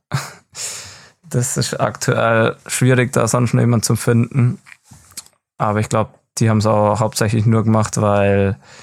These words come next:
ja im Winter dann die Vierschanzentournee ansteht und dass man halt vorher schon mal einen Probelauf hat. Es war sehr professionell geregelt. Es durfte nur, man durfte auch nur mit, äh,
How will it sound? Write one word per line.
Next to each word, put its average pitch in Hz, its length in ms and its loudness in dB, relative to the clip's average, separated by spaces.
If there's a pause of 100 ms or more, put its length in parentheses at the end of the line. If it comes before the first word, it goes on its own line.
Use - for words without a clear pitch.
(300)
ja 101 160 -2
im 110 100 -2
Winter 104 640 0 (400)
dann 98 320 0
die 95 500 0 (240)
Vierschanzentournee 104 720 0
ansteht 101 540 0
und 98 240 2
dass 98 120 -2
man 98 120 2
halt 95 160 0
vorher 98 300 0
schon 101 120 0
mal 98 140 2
einen 98 180 2
Probelauf 107 560 0
hat. - 260 -4 (720)
Es - 140 -10
war 95 160 0
sehr 101 200 0
professionell 101 600 0
geregelt. 104 640 0
Es - 280 -8
durfte 104 320 0
nur, 98 260 2
man 95 200 -2
durfte 104 240 -2
auch 104 60 2
nur 107 180 2
mit, 104 280 0
äh, 98 280 2